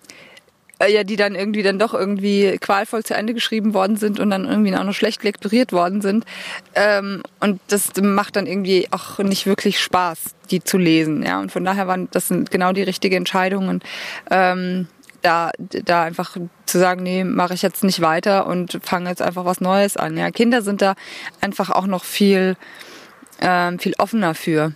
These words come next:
ja. Also die, die denken da nicht so viel drüber nach, dass sie jetzt da ja schon, äh, äh, Zeit und Energie reingesetzt haben, ja, und, ähm,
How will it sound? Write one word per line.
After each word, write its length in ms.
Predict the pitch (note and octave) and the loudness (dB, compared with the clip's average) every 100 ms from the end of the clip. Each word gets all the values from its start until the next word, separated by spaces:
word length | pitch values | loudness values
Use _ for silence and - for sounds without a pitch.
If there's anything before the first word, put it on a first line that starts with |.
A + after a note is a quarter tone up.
| - | -2
ja. 280 | E3+ F3+ | 0 2
Also 160 | E3 E3 | 0 -4
die, 220 | E3 F3+ | 0 0
die 160 | F3+ F3+ | 0 2
denken 280 | F3 F3+ G3 | 2 2 0
da 100 | F#3 | 0
nicht 180 | F3+ | 0
so 80 | F3+ | -4
viel 200 | - G3 | 0 0
drüber 300 | - F#3+ F3 | 2 2 2
nach, 280 | F3 F3 G3 | 2 0 0
dass 180 | - - | -8 2
sie 120 | F3+ | 4
jetzt 320 | E3+ E3+ - | 4 0 0
da 80 | D#3+ | 2
ja 160 | E3+ E3+ | 2 2
schon, 280 | F3+ E3 E3+ - - - - | 0 0 -4 -12 -18 -16 -2
äh, 420 | F#3+ - F3 E3+ | 0 2 2 2
äh, 60 | E3 - - | -2 -8 -4
Zeit 340 | G3 E3+ - | 0 0 -2
und 160 | - E3+ | -4 0
Energie 540 | F3 E3+ E3+ F#3 F3+ - | 2 2 0 2 0 0
reingesetzt 800 | F3+ E3 F3 E3+ F3 F3 - | 0 0 -2 -2 -2 -2 -2
haben, 340 | F#3 D#3+ E3 E3 | 0 0 0 0
ja, 240 | E3+ F3 | 0 0
und, 460 | - F3 E3+ E3 - | 0 0 0 0 0
ähm, 500 | E3 E3+ E3+ E3 - | 0 2 0 0 -2